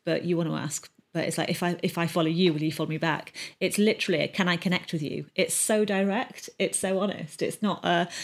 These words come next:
"I'm just trying to get followers." You have to follow that person. You have to connect. It's not like you can then unfollow them and they're still following you. It's a relationship that you're starting. It's not just a grab for followers. It's a relationship and a connection that you're making.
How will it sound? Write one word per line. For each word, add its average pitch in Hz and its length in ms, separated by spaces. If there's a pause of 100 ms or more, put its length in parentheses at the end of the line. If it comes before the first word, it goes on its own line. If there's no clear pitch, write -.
(320)
"I'm - 140
just - 180
trying 196 160
to - 20
get - 160 (520)
followers." 175 480 (320)
You 262 320
have 240 260
to 233 80
follow 214 240
that 196 180
person. 185 680 (640)
You 202 140
have 202 220
to 202 80
connect. - 400
It's 202 160
not 202 160
like - 180
you 180 80
can 185 100
then 180 120
unfollow 175 400
them 165 140
and 165 60
they're 160 100
still 165 220
following 165 380
you. 175 240 (480)
It's - 220
a 202 80
relationship 190 720
that - 120
you're - 80
starting. 160 480
It's - 220
not 190 320
just 185 200
a 175 40
grab 165 320
for 170 160
followers. 147 580
It's - 220
a 180 60
relationship 170 560
and 156 100
a - 20
connection 160 480
that 151 100
you're 160 120
making. 156 480